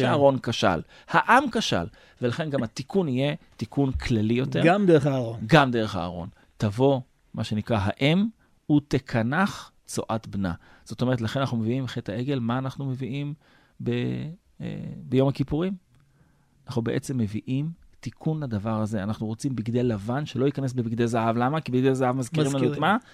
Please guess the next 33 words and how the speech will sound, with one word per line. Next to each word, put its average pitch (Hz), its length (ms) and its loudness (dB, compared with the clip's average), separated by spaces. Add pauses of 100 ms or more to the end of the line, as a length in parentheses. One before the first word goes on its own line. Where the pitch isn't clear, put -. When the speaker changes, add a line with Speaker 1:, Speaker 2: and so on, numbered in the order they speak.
(340)
Speaker 1:
את 131 100 -2
חטא - 240 -6
העגל. - 240 -8 (260)
אנחנו 117 180 -4
מתקנים 160 680 -2
בדיוק 254 440 2
באותו 156 260 0
הדבר 127 300 0 (360)
שבו 110 320 4
חטאנו 160 500 0
ומנסים 104 480 -2
לכפר 120 400 0
על 95 60 0
אותו - 200 -6
דבר. - 240 -8 (1000)
Speaker 2:
המסירות 151 640 2
נפש 190 340 0
של, 151 240 4
אה, 147 120 6
משה 147 320 4
רבנו 185 500 2
היא 139 160 0
פה 151 240 0
מאוד, 151 360 2
אה, 156 160 6 (260)
מיוחדת. 139 800 2 (1040)
Speaker 1:
"ואם 107 240 0
אין, 147 380 -2 (500)
Speaker 2:
מחן 120 140 2
Speaker 1:
מחן 170 140 4
Speaker 2:
הנה. 139 360 4
Speaker 1:
הנה 95 140 -2
מספרך". 92 540 -8